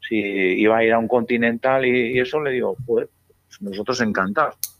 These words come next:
Y lo cogimos así, y, y mira, ha andado. Y quien, si a mí hubiera sido una temporada normal, es, empieza en, en marzo. De hecho, la de, la de Colindres, este chico corrió el año pasado el,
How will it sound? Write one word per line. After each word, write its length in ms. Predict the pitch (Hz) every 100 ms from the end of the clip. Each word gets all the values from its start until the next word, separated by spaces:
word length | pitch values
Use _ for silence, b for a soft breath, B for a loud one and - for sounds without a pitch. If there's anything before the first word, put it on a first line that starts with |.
| _ _ _ _
Y 80 | 202
lo 160 | 185 151
cogimos 440 | 135 143 156 180
así, 400 | 151 - 180 190 _ _ _ _ _ -
y, 420 | 165 151 - -
y 140 | - 127
mira, 400 | 147 175 156 - _ _ _
ha 160 | - 123
andado. 400 | 127 147 190 -
Y 120 | 151
quien, 440 | 120 147 139 135 110 _ -
si 240 | - 135
a 80 | 127
mí 380 | 156 190 110 - -
hubiera 300 | 131 131 151
sido 240 | 151 151 151
una 180 | 151
temporada 520 | 143 143 135 139 139 131
normal, 560 | 123 110 101 87 85 _ _ _ _ _ _ _ -
es, 240 | 156 -
empieza 640 | 147 120 139 139 135 131 117
en, 340 | 131 127 120 123
en 280 | 127 120 117
marzo. 240 | 104 -
De 160 | - 135
hecho, 380 | 180 226 254 - _
la 180 | 127 123
de, 160 | 123 120 _
la 160 | 117 117
de 100 | 110
Colindres, 480 | 117 123 185 190 175
este 220 | 170 175
chico 260 | - -
corrió 380 | 185 135 - 156
el 80 | 127
año 200 | 123 117
pasado 440 | - 104 107 98 -
el, 540 | 110 104 104 98 98